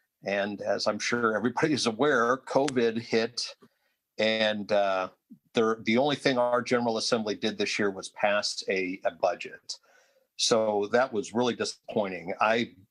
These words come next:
my store is just a little rural store, but it's thirty minutes from the Capitol. So, I mean, we have all kinds of state employees that come to my store. This would have been huge for me, you know, with twenty-five to thirty percent of my,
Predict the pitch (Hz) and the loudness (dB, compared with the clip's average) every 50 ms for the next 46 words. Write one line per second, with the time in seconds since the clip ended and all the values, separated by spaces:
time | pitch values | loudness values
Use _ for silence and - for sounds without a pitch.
0 | - 120 117 131 143 151 - - - 135 117 117 117 113 117 107 104 104 101 - | 0 2 2 2 2 -2 -6 -2 -2 0 2 2 0 0 -2 -4 -6 -6 -6 -4
1 | - 120 - - 110 107 127 135 139 135 117 110 127 135 139 123 117 - - - | -4 -4 -4 -4 -4 -2 0 0 0 0 0 2 2 2 2 2 0 -2 -6 -4
2 | - 120 107 95 98 98 101 107 - - - - - - - - - - - - | -2 -2 -2 -2 -2 -2 -4 -4 -6 -14 -20 -18 -18 -18 -18 -18 -20 -20 -20 -4
3 | - 139 117 - - - - - - - - - 143 147 143 139 131 123 131 127 | -2 0 0 0 -2 -4 -8 -8 -12 -4 0 0 0 2 0 -2 0 0 0 0
4 | 117 113 - - - 113 104 95 - - 120 107 104 - - - 80 82 98 101 | 0 -2 -6 -6 -4 -4 -4 -4 0 0 2 2 2 0 -2 -6 -6 -6 -10 -12
5 | - _ _ _ _ _ _ _ - - - - 131 113 110 107 104 101 98 - | -14 _ _ _ _ _ _ _ -4 -4 2 2 2 2 2 0 -2 -4 -8 -10
6 | _ - - 123 113 107 110 104 101 98 95 127 147 - - 123 110 95 120 127 | _ -10 -4 -4 -2 -2 -2 -4 -4 -2 -2 -2 -2 0 0 0 0 2 0 0
7 | 127 - - - - 131 123 120 120 104 - 107 104 95 92 95 - - - - | 0 -4 -8 -4 -2 0 0 0 0 0 2 0 0 0 -4 -10 -12 -12 -14 -16
8 | - - - - - - 143 135 117 110 107 - - 131 117 110 110 120 120 117 | -6 -6 -6 -6 2 2 2 2 2 -2 -4 -2 0 2 2 2 2 0 0 0
9 | 110 104 104 104 - - - - - 98 - - - 120 113 104 98 98 92 92 | 0 -2 -2 -4 -6 -8 -4 -2 -2 -2 -2 0 -2 -2 -2 0 -4 -4 -2 -2
10 | - - - - 123 120 113 107 101 98 - - - - - - 160 160 - - | -4 -4 -2 0 0 2 2 0 0 -4 -6 -14 -20 -20 -2 0 0 0 2 0
11 | 139 120 - 110 104 101 - - - 123 117 113 - - - 101 87 90 87 82 | 0 0 0 -2 -4 -4 -6 0 0 0 0 0 -4 -4 -4 -4 -4 -4 -8 -12
12 | 92 104 - _ _ _ _ _ _ - 120 107 95 95 98 101 98 - - - | -12 -14 -14 _ _ _ _ _ _ -2 -2 0 0 2 0 -2 -2 -2 -2 0
13 | 143 147 147 139 - 131 127 120 - - 110 - _ 131 131 127 120 - - 104 | 2 2 2 2 2 0 0 0 -2 -4 -6 0 _ 0 2 2 -2 -4 -4 -4
14 | - - 131 120 110 95 107 104 101 101 98 95 98 95 | 0 0 0 0 0 0 0 0 0 2 0 0 -2 -4